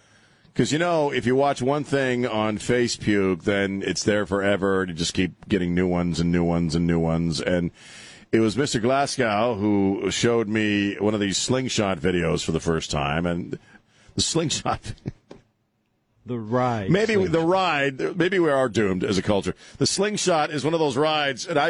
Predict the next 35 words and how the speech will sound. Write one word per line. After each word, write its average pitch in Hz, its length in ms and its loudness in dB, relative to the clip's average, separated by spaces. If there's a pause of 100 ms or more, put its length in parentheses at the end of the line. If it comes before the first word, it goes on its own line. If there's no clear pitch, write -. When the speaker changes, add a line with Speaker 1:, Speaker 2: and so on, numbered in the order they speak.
(120)
Speaker 1:
I 151 60 2
know 175 80 2
my 151 120 0
daughter 156 260 2
and 127 80 -2
I 110 60 2
have 104 80 -2
done 110 140 2
this, 104 200 0
where 120 120 2
you 117 180 0
sit 175 340 0
in 131 160 2
it, 120 180 0 (480)
and 127 100 2
it 135 60 0
just 131 220 -2
shoots 180 320 0
your 156 160 2
ass 156 280 0
way 156 220 0
up 147 180 -2
far 139 240 2
in 131 60 -2
the 120 80 -6
sky, 127 380 0
right? 113 320 2 (840)
It's 156 160 0
a 170 60 2
big 175 240 0
sling. 196 280 0 (100)
Don, 190 260 0
you've 202 140 -4
done 117 220 0
these. 156 360 -2